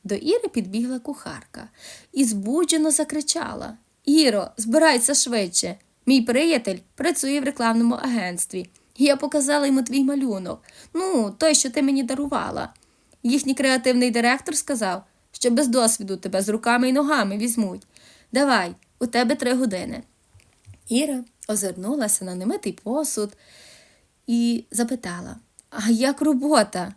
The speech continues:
Дурепа, та це ж твій шанс. Якщо відмовлюсь, то можу втратити чудову можливість не просто піднятися з колін, але й допомогти собі», думала Іра. Вона ще раз з острахом подивилася на своє робоче місце.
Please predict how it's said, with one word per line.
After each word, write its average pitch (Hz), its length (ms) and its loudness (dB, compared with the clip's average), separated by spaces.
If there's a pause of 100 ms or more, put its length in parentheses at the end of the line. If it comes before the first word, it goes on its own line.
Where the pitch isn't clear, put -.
(180)
Дурепа, 233 680 4
та 226 120 -2
це 247 180 0
ж 247 100 -2
твій 262 140 0
шанс. 254 600 0 (500)
Якщо 320 260 -4
відмовлюсь, 311 680 -2 (160)
то 226 100 -6
можу 339 220 -2
втратити 226 520 -6
чудову 254 420 -4
можливість 226 600 -2
не 185 100 -8
просто 214 440 -6
піднятися 185 580 -4
з - 80 -2
колін, 180 400 -10 (180)
але 220 200 -2
й 220 40 -2
допомогти 208 520 -10
собі», 214 480 -6 (200)
думала 214 360 -4
Іра. 180 360 -12 (580)
Вона 262 220 2
ще 311 460 2
раз 214 260 -2
з 202 140 -4
острахом 220 540 -4
подивилася 233 640 -2
на 185 80 -6
своє 240 320 -4
робоче 233 400 -4
місце. 175 560 -6